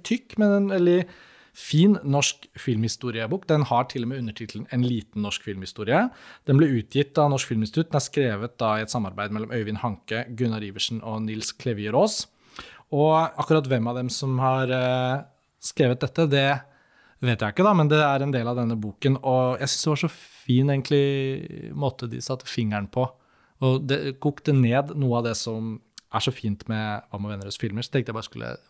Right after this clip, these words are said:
bare sitere det fort da. «Vam og Vennerøds filmer har et umiskjennelig preg, en kombinasjon av hysteri, drømmeflukt og skånselsløs poengterthet inntil det ubehagelige.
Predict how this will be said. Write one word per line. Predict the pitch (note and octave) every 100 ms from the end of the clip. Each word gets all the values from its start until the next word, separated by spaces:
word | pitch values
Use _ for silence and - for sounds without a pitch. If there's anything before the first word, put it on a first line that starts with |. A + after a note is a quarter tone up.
| -
bare | A2 A2
sitere | - - A2 G2
det | G#2 G2
fort | - C3+
da. | F3 C#3+ _ - - - - - - - - _ _ _ - -
«Vam | B2 B2+ D3 F3
og |
Vennerøds | F3 C3 C3 - -
filmer | F3+ A2 D3 C3+
har | A2+
et | A2+ -
umiskjennelig | A#2+ B2+ - - A#2 G2+ A2 C3
preg, | - - A2+ A2+ F#2+ _ _
en | B2+ A#2+
kombinasjon | A#2+ A#2 C3 - C#3 F3 F#3
av | G#2+
hysteri, | - A#2+ - C3 B2 C#3+ G#3 -
drømmeflukt | A#2+ D3 D3 G#2+ G#2 - E3 - - -
og | -
skånselsløs | - G#2+ G2+ G#2 A#2 G#2+ - B2 C3 - - - _ _ -
poengterthet | C#3+ C3 C3 A2 G#2 - D#3+ - - - -
inntil | C3 - A2+
det | A2 B2+
ubehagelige. | A2 A2+ G2 F2+ G2 G2